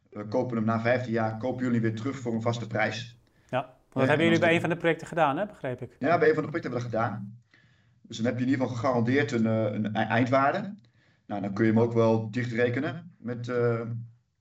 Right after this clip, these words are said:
Speaker 1: ja, als je de huur, eh, ja, onderhoud heb je er natuurlijk dan niet zoveel aan, want dat is dan, eh, ja, na vijftien jaar, eh, binnen de eerste vijftien jaar zal niet zoveel, eh, kapot gaan. Wel daags onderhoud natuurlijk, maar geen, geen regulier, maar, eh,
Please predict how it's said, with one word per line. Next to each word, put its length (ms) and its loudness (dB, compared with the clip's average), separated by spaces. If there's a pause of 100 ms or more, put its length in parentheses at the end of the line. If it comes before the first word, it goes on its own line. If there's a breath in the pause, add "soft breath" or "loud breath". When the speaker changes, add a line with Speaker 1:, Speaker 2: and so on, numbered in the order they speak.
(420)
Speaker 1:
ja, 240 -4
als 140 -6
je 60 -6
de 60 -4
huur, 440 0
eh, 240 2
ja, 100 4
onderhoud 320 2
heb 100 -4
je 60 0
er 60 -2
natuurlijk 300 0
dan 100 0
niet 200 -4
zoveel 300 -2
aan, 200 0
want 160 -2
dat 120 -4
is 160 -4
dan, 200 0
eh, 200 2 (640 loud breath)
ja, 100 0
na 120 2
vijftien 320 2
jaar, 300 2
eh, 240 2 (360)
binnen 200 2
de 60 4
eerste 140 0
vijftien 280 0
jaar 160 2
zal 140 0
niet 120 2
zoveel, 580 0
eh, 80 -4
kapot 260 -4
gaan. 420 -8 (1120 soft breath)
Wel 180 0
daags 300 0
onderhoud 280 2
natuurlijk, 360 -2
maar 240 -4
geen, 500 -6
geen 220 -2
regulier, 520 4
maar, 260 -2
eh, 300 -2